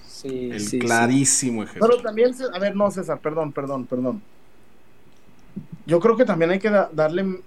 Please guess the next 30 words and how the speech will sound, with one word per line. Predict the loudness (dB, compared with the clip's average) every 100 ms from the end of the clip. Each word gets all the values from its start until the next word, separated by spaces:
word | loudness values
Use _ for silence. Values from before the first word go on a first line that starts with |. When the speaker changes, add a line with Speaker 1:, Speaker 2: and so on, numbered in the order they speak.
| -8
Speaker 3:
mérito | -2 2 2 2 2 0
a, | 0
a, | -2 -4 -2
al, | -4 -2 -2 -6 -4
a | -2
la, | 2 2 0 -2
a | -4
que | -2 0
ella | 2 2
también | -2 -4
es | -8
desagradecida, | -4 -4 -4 -4 -6 -14 -8 -2 0
¿eh? | 0 -2 -20 -12 2
No, | 2 2
porque, | 2 2 4 2 2 -2 -14 -4
ok, | 0 0 0 -2 -2 0
fue | 4
mal | 6 4
aconsejada | 2 -4 -2 2 2 2
y, | 0 -2 -4
y |
tú | -2
no | -2
tienes | 0 -2 -2
conciencia | -6 -8 -4 -2 -2 -2 -4
de |
decir, | -6 -6 -6
"Espérame, | 0 0 0 -4
güey, | -8 -12 -14 -20 -20 -20 -20 -20 0
estoy, | 4 6 4